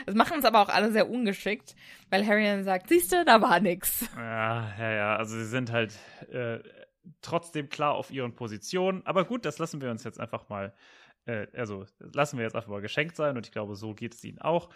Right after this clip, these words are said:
Speaker 2: Ron trägt jetzt auf jeden Fall mit größtem Bedacht den Feuerblitz hoch.
Speaker 1: Weil er Kretze seinen Rattentonikum geben muss.
Speaker 2: Genau. Und, äh, währenddessen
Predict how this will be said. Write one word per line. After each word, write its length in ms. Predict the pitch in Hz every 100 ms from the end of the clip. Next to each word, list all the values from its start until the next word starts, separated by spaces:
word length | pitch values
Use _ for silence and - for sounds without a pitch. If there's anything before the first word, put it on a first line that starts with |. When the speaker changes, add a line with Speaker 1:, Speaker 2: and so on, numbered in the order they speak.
| - -
Speaker 2:
Ron 260 | 120 139 170
trägt 260 | - 147 -
jetzt 140 | -
auf 140 | 113
jeden 160 | 120 117
Fall 320 | - 113 117 - _ -
mit 280 | 117 120 _ _
größtem 760 | - 120 135 202 - - 175
Bedacht 600 | 175 170 151 - - - _ _ _
den 300 | - 113 107
Feuerblitz 680 | - 120 131 123 131 - -
hoch. 400 | 127 175 - - _ -
Speaker 1:
Weil 200 | 185 185
er 80 | 185
Kretze 360 | - 196 - 190
seinen 280 | 180 170
Rattentonikum 840 | 185 202 185 - 165 170 156 170 170
geben 260 | - -
muss. 220 | 160 196 233 123
Speaker 2:
Genau. 340 | 117 101 127 _ _ - - _ -
Und, 500 | 120 120 117 113 -
äh, 240 | 123 117 107
währenddessen 840 | 110 110 117 - 123 113 110 -